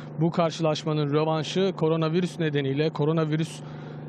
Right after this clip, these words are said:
nedeniyle alınan önlemlerden ötürü seyircisiz oynanacak Danimarka'daki karşılaşma yarın.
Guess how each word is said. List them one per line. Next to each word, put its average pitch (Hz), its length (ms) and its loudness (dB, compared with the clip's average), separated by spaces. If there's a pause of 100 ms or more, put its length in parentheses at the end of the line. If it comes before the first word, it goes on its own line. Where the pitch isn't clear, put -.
(120)
nedeniyle 147 520 0
alınan 143 320 0
önlemlerden 156 680 0
ötürü 160 520 2
seyircisiz 165 480 0
oynanacak 151 540 2
Danimarka'daki 156 680 0
karşılaşma 160 640 0
yarın. 170 300 2